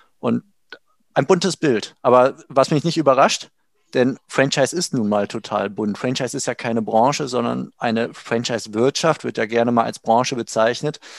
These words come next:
Nur, ich brauche ja nur bei uns auf dem Portal auf die Kategorien zu gucken, wenn man sich nach Franchise-Systemen umschaut. Wir haben meiner Erinnerung nach zweiunddreißig Kategorien bei uns.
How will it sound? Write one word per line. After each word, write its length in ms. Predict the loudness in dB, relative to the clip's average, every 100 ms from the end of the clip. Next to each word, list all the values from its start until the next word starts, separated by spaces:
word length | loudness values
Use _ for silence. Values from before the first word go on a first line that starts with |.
| -20 -16 -2
Nur, 300 | 2 4 2
ich 260 | -6 -4
brauche 220 | 2 2 4
ja 40 |
nur 140 | 2
bei 80 | 4
uns 140 | 2 0
auf 100 | -4
dem 80 |
Portal 380 | -2 -2 2 2
auf 120 | 2
die 120 | -4 -6
Kategorien 580 | -6 -4 -4 -2 -2
zu 140 | -4 -4
gucken, 340 | -4 -2 0
wenn 140 | 2 2
man 120 | 0
sich 140 | -2
nach 140 | -6 -4
Franchise-Systemen 680 | -4 -2 -4 -6 -4 -4
umschaut. 460 | -4 -4 -2 -2 -2
Wir 140 | -4
haben 400 | -2 -2 -2 -2
meiner 180 | 0 0
Erinnerung 320 | 0 2 2
nach 160 | 2 0
zweiunddreißig 560 | 0 0 2 0 0 -4
Kategorien 760 | -4 -4 -6 -6 -2 -2 -2
bei 100 | -4
uns. 280 | -2 -4